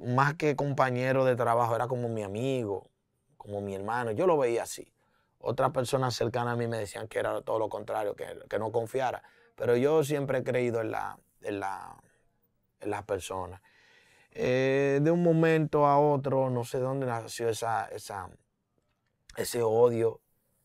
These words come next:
hacia mí, porque yo nunca tuve un problema con él. Yo simplemente hice lo que su jefe hoy me pidió que hiciera. Eh, recuerdo, yo le compré una computadora, se la llevé.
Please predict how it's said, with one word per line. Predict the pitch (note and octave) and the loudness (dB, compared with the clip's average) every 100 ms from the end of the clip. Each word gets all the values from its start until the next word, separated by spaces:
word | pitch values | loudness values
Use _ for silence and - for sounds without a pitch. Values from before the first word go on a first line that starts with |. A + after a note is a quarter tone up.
| _ _ | _ _
hacia | - G#2 G#2+ G2+ | -6 -4 -2 -2
mí, | A2 E3 | -2 -4
porque | - A#2 - G#2+ G#2+ - _ _ _ | -2 -4 -2 -4 -4 -6 _ _ _
yo | F#2 A2+ | -2 0
nunca | A#2 C3 B2 A#2+ | 2 -2 -2 -4
tuve | C3+ C#3 C3 | -2 -2 -2
un | C3 C3+ C3 | -4 -4 -6
problema | - A#2 A#2 B2 B2 - _ _ _ - | -6 -2 0 0 -2 -8 _ _ _ -8
con | A2+ A#2 | -4 0
él. | D3+ A#2+ D#2 | -2 -4 -4
Yo | B2 | -4
simplemente | B2+ E3+ E3 - D3 C#3+ D#3+ D#3 C#3 - | -2 -4 -2 0 0 0 -4 -4 -6 -4
hice | E3+ A3 D#3+ | -2 -2 0
lo | D3 B2+ | -2 0
que | B2+ | -2
su | - B2 | 2 0
jefe | G2+ C#3 G3 G3+ F3+ | 2 2 2 4 6
hoy | D3 C3 A#2 _ _ _ - | 6 4 -2 _ _ _ -6
me | A#2 A#2+ | 0 0
pidió | A#2+ G#2+ B2 | 0 -2 -2
que | - | -4
hiciera. | A2 B2 C#3+ A2 - _ _ _ | -6 -4 -2 -4 -6 _ _ _
Eh, | - A2 G#2 G2 | -4 -4 -4 -4
recuerdo, | G#2+ A2+ B2 | -4 0 0
yo | B2 | 2
le | B2+ | 0
compré | B2 A#2+ A#2+ | -2 -4 -6
una | A#2+ | -4
computadora, | A#2+ A#2 A2+ G#2+ A2 A#2 | -6 -6 -6 -4 -4 -4
se | G#2+ G2+ | -6 -6
la | G2+ | -4
llevé. | G2 G2 G2+ | -4 -6 -6